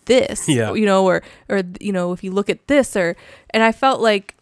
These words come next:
Speaker 1: I mean, we only played it kinda, like, twice, but, like, I felt like it was a game where, like, the more you play it, the more you kinda pick up on
Speaker 2: Yes,
Speaker 1: things
Speaker 2: I
Speaker 1: and get a
Speaker 2: agree.
Speaker 1: little bit better and figure out what you're supposed to do to, like, put yourself in the best position to win.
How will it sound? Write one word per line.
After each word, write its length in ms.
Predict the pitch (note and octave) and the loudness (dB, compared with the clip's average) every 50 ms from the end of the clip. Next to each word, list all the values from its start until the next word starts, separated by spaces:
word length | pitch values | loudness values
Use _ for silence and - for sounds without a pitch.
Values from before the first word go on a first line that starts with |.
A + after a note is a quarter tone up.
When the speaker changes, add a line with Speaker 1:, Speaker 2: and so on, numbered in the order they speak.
| _ _ _ | _ _ _
Speaker 1:
I 80 | - G#3 | -4 -2
mean, 120 | G#3 G3+ | -2 -2
we 140 | G3 G3+ G3+ | -2 -2 -2
only 180 | G3+ G3 G3 F#3+ | -2 -2 -4 -6
played 280 | - - A3 G3+ G3 | -4 -2 0 0 0
it 100 | F3+ - | -2 -4
kinda, 260 | - - G3 F#3 F3 E3+ | -6 -8 -8 -8 -6 -8
like, 200 | E3+ E3 - - | -10 -12 -12 -10
twice, 440 | - - A3 G#3 F3+ E3+ F#3 - | -4 -2 0 0 0 0 -2 -4
but, 200 | - - G#3+ - | -2 0 0 0
like, 160 | G3 G3 G3 G3+ | 0 0 0 0
I 80 | G3+ | -2
felt 420 | - - _ _ - A#3+ A3+ A#3 - | -2 -6 _ _ -2 0 0 0 0
like 160 | G#3+ G#3 G#3+ | -2 -4 -4
it 60 | G#3 | -4
was 140 | G3+ F#3+ F#3+ | -4 -4 -6
a 60 | F#3+ | -8
game 320 | F3 F3 G#3 G#3 G#3 G3+ G3 | -6 -4 -2 -2 -2 -2 -4
where, 120 | F#3+ F3+ | -4 -4
like, 240 | F3+ F3+ F3 - - | -6 -6 -8 -8 -8
the 60 | G#3 G3+ | -6 -4
more 260 | G3 G3 G3 G3 G3+ | -4 -4 -4 -4 -4
you 140 | G#3 G#3+ G3+ | -4 -4 -6
play 320 | - - G#3 G3 G3 G#3+ | -6 -4 -2 -2 0 -2
it, 80 | G#3+ - | -2 -4
the 80 | G3+ | -8
more 180 | F#3+ F#3+ G3 G3 | -8 -6 -6 -6
you 80 | G3+ | -6
kinda 220 | G3 - G#3+ G3+ F#3 | -6 -6 -8 -8 -8
pick 300 | - - - A3+ - - | -8 -8 -8 -6 -4 -4
up 180 | G3 G3 - | -4 -4 -2
on 60 | G#3+ G#3+ A3 | -4 -4 -2
Speaker 2:
Yes, 100 | A3 - | 0 0
Speaker 1:
things 340 | B3 B3 B3+ C4+ C4+ A#3+ A3 | 0 2 2 0 -2 -2 -2
Speaker 2:
I 120 | G#3+ G3+ | -2 -2
Speaker 1:
and 100 | G3 F3+ | 0 0
get 120 | G#3+ G#3 | 2 2
a 40 | G#3 | 2
Speaker 2:
agree. 80 | G#3 G#3+ | 2 2
Speaker 1:
little 160 | G#3+ G#3+ G#3 | 2 0 0
bit 260 | G3 G#3 G3 - _ | -2 -2 -4 -4 _
better 260 | - G3+ G3+ G#3 G#3+ | -6 -4 -2 0 0
and 140 | A3+ G#3+ G3 | 0 0 -2
figure 420 | - - A3+ G3+ G3 G#3+ G#3+ G#3 - | -4 -6 -4 -2 -2 -2 -2 -2 0
out 280 | F#3 G3 G#3 G#3+ - - | 0 2 2 2 2 2
what 160 | G#3+ A3+ G#3 - | 0 0 0 0
you're 120 | A#3+ A#3+ | -4 -6
supposed 300 | - - A#3 A#3 A3+ - | -2 0 0 0 0 -2
to 100 | - G3+ | -6 -8
do 380 | F#3 G#3 G#3 G#3 A3 A#3 A#3+ A#3 - - - - - - - _ _ _ _ | -6 -4 -2 -2 0 -2 -2 -4 -8 -16 -20 -20 -20 -20 -20 _ _ _ _
to, 160 | - - A3+ | -2 -2 0
like, 380 | G#3 G#3 G3 F#3 F#3 - - - _ _ _ _ _ _ _ _ _ - | 0 0 -2 -2 -4 -8 -14 -20 _ _ _ _ _ _ _ _ _ -4
put 160 | - G#3+ A#3 | 0 2 2
yourself 380 | - G#3+ - - A3+ A3+ - - | 2 0 2 2 0 0 0 -4
in 80 | G3 | -8
the 80 | F#3+ F#3 | -8 -6
best 260 | - G#3+ G#3 - - | -4 -6 -6 -6 -6
position 560 | - G3+ F#3 G3 G#3+ - - A#3+ A#3 A#3 A#3 | -6 -4 -4 -4 -4 -4 -4 -4 -4 -4 -4
to 180 | A3+ - A3 G3 | -4 -2 -2 -2
win. 400 | F#3+ G3 F#3+ G3+ A#3 D4 F#4+ | 0 0 0 0 0 -2 -2